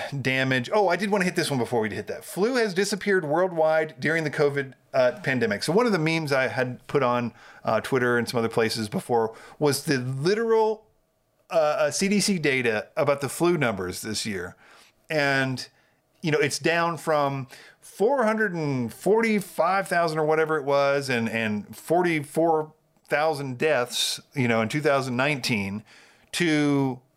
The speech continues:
what was it, like, four hundred cases? I don't know how many deaths they were, they didn't report any deaths. They had one death that they reported of a, a,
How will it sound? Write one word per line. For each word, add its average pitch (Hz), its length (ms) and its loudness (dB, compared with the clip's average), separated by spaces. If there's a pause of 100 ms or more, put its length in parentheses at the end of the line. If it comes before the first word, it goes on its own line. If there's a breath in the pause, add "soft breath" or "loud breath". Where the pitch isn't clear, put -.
what 139 160 2
was 117 180 2
it, 101 100 -2
like, 104 160 -4
four 180 300 0
hundred 165 320 -2
cases? 208 720 -2 (480)
I 123 80 -2
don't 151 120 0
know 139 60 2
how 151 120 0
many 135 100 -2
deaths 143 280 0
they 120 140 2
were, 123 200 -2
they 135 100 2
didn't 147 140 -2
report 139 280 0
any 120 140 -2
deaths. 147 240 0
They 123 100 0
had 120 280 -2
one 135 300 0
death 131 260 0
that 139 60 -4
they 123 120 2
reported 120 400 2
of 107 120 2
a, 104 40 2
a, 101 340 -4